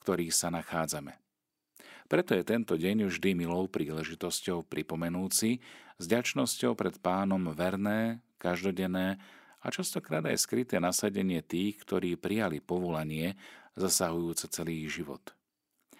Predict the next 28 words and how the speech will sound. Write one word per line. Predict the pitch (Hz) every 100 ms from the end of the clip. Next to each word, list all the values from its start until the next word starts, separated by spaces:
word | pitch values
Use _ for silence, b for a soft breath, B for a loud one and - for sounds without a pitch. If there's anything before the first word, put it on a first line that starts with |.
| B B B
Mám | 101 135
na | 139
mysli | 139 127 98
matky | 90 101 - - 92
a | 90
otcov, | 92 - 78 76 -
ktorí | - 76 76
nehľadia | 82 98 95 78 76
predovšetkým | 73 76 76 - - - 76
na | 73
seba | - 95 80 80 B B B B
a | - 85 82
nesledujú | 92 - 113 87 85 80
len | 78 76 -
prchavé | 82 - 95 80 78
módne | 78 87 82 78
výstrelky, | 80 85 - 110 110 - 131 B B B B B
ale | 160 170
zameriavajú | 117 113 123 123 120 120 110 104
svoj | - 98
život | 82 95 101
na | 87 85
starostlivosť | - - 90 98 98 98 95 92 -
o | 85
vzťahy, | - - 101 80 69 B B B B
s | 90
láskou | 92 92 92 - 107 110 -
a | -